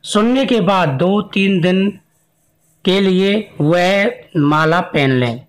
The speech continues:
यानी जो दाने आपने बनवाए हैं उनकी माला बना करके अहोई माता के साथ और वह पहन लें। पहनने के बाद में दो तीन दिन के बाद वह उतार दें और उसे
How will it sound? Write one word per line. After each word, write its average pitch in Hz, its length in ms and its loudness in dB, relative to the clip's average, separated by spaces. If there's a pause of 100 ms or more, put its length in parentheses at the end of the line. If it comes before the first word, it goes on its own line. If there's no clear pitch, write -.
(140)
यानी 160 180 0
जो 170 120 0
दाने 156 340 0
आपने 147 300 0
बनवाए 147 400 0
हैं 185 160 0 (380)
उनकी 220 300 2
माला 170 340 2
बना 147 300 2
करके 147 360 -2
अहोई 147 300 0
माता 139 340 0
के 135 140 -4
साथ 185 400 -4 (720)
और 185 180 2
वह 170 340 2
पहन 139 280 0
लें। 113 260 -4 (1500)
पहनने 214 380 2
के 240 180 2
बाद 185 280 2
में 214 300 0 (200)
दो 165 220 2
तीन 220 240 0
दिन 202 160 0
के 196 120 0
बाद 180 260 2
वह 170 160 2
उतार 170 360 0
दें 202 240 0 (920)
और 220 180 2
उसे 202 520 0